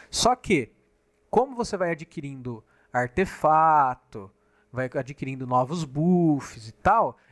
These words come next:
eu recomendo, vá, pelo, eu cheguei K L quarenta, beleza, consegui pegar K L quarenta seguindo o que tá na calculadora aqui. Aí eu vou lá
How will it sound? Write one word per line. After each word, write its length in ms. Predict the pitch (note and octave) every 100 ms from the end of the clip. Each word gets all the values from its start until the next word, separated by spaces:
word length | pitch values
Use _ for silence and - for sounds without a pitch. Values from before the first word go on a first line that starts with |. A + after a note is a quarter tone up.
| -
eu 120 | C#3
recomendo, 600 | D#3+ - G3 E3 F#3+ G3+
vá, 180 | E3+ E3
pelo, 420 | - D#3 E3+ C3+
eu 120 | C#3+ C#3+
cheguei 340 | - D#3+ E3
K 160 | F3+ E3+
L 160 | F3
quarenta, 680 | F3+ G3+ G#3 F3 D3 - G#2 _ _ _
beleza, 600 | B2 D#3 F3 D3 C#3+ B2
consegui 360 | C3 B2+ C#3+
pegar 280 | D3+ D3 D3+
K 140 | -
L 120 | D3 D#3
quarenta 480 | - C#3+ C#3+ E3
seguindo 500 | F3 - D3+ C#3 F#3+
o 40 | G3
que 120 | G3
tá 160 | - F3+
na 120 | F3+
calculadora 600 | F#3 F3 F3+ E3+ E3 F#3+
aqui. 320 | F#3 D#3 C3 _ _ _ _ -
Aí 160 | A#2
eu 120 | B2 B2
vou 560 | A2+ B2 C#3 D3 E3
lá 560 | A#3+ D#3 A#2 A2 C3+